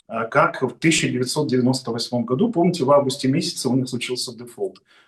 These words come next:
Вот, э, даже если война закончится из финансового кризиса, они не выберутся, будет полное пике, пропажа всех, всего продовольствия, которое только есть на полках. Огурцы,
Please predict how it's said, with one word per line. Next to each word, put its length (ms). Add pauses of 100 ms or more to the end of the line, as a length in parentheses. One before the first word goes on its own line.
(140)
Вот, 320
э, 240 (540)
даже 240
если 180
война 300
закончится 640
из 140
финансового 500
кризиса, 520 (340)
они 260
не 100
выберутся, 520
будет 280
полное 420
пике, 360
пропажа 760 (280)
всех, 460
всего 260
продовольствия, 760
которое 420
только 280
есть 200
на 100
полках. 400
Огурцы, 600